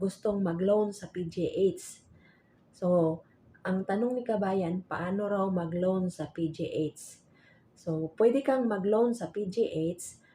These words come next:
kung ikaw ay isang O F W, land-based or sea-based. Pwede kang pumunta sa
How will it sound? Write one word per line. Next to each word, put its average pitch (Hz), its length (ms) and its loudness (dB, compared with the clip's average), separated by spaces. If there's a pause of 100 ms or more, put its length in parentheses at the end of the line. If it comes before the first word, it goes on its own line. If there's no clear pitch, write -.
(140)
kung 208 80 0
ikaw 196 400 -2
ay 160 160 -2
isang 180 480 -4 (640)
O 208 240 2
F 202 240 -2
W, 196 720 2 (800)
land-based 196 800 2
or 170 480 2
sea-based. 196 880 2 (320)
Pwede 214 240 2
kang 208 320 0
pumunta 196 640 -2
sa 175 480 -4